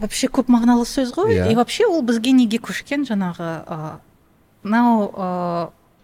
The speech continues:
Speaker 1: шетелдік антропологиядан, а, ал
Speaker 2: Ши-
Speaker 1: Рус Бенедикт деген антрополог болды, ол не жазды жаңағы, а, Chrysanthemum and the Sword, у неё книга,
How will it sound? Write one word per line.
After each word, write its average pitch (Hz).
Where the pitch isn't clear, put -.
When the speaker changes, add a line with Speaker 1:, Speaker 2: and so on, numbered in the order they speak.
Speaker 1:
шетелдік 208
антропологиядан, 196
а, 170
ал 170
Speaker 2:
Ши- 196
Speaker 1:
Рус 208
Бенедикт 180
деген 170
антрополог 175
болды, 269
ол 185
не 196
жазды 175
жаңағы, 170
а, 160
Chrysanthemum 196
and 180
the 175
Sword, 302
у -
неё 254
книга, 254